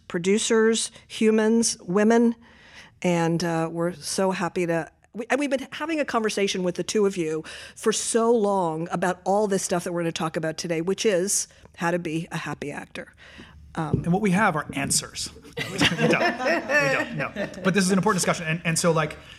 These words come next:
Speaker 2: some of this, as we talked about, is I think where, uh, the acting community generally is at just now after three plus, or two and a half plus years of, uh, pandemic ridiculousness and pain and suffering.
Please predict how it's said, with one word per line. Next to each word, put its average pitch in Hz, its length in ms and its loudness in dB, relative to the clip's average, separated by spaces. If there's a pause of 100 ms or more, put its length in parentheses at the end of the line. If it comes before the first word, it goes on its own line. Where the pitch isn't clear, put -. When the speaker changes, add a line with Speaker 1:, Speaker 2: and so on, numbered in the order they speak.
(140)
Speaker 2:
some 190 240 2
of 180 60 0
this, 160 180 0
as 143 100 -6
we 143 80 -8
talked 143 220 -4
about, 135 220 -8
is 127 340 -10 (460)
I 127 60 -10
think 214 280 -4
where, 160 680 0 (200)
uh, 131 480 -8
the 139 140 -4
acting 160 180 -2
community 160 300 -2
generally 139 320 -4
is 131 80 -12
at 143 220 -8
just 202 180 -4
now 220 220 -8
after 196 200 -8
three 185 280 -6
plus, - 480 -8
or 165 180 -10
two - 140 -10
and 185 60 -4
a 160 40 -4
half 165 220 -8
plus 165 200 -6
years 175 360 -4 (340)
of, 147 540 -2
uh, 135 300 -6
pandemic 143 580 -6
ridiculousness 156 760 -6
and 123 160 -14
pain 160 360 -2
and 123 100 -8
suffering. 170 640 -4